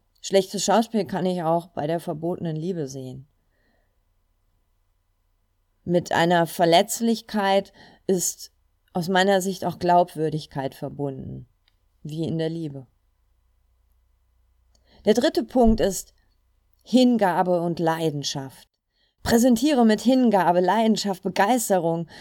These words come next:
und die fängt schon, die fängt schon vorher an. Neben der Zuneigung für den Zuhörer begeistere dich auch für sie.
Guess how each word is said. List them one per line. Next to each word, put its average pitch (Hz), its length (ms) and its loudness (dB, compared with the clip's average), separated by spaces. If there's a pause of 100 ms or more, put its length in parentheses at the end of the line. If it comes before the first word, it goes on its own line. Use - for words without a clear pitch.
(140)
und 190 280 0
die 202 120 -2
fängt 226 300 0
schon, 196 360 0 (380)
die 185 60 -8
fängt 330 220 -2
schon 247 160 0
vorher 208 460 4
an. 151 380 -6 (560)
Neben 185 480 0 (640)
der 185 140 0
Zuneigung 247 640 4
für 214 180 -2
den 202 220 -2
Zuhörer 196 580 0
begeistere 175 720 0
dich 151 240 -6
auch 160 160 2
für 160 220 -6
sie. 139 340 -8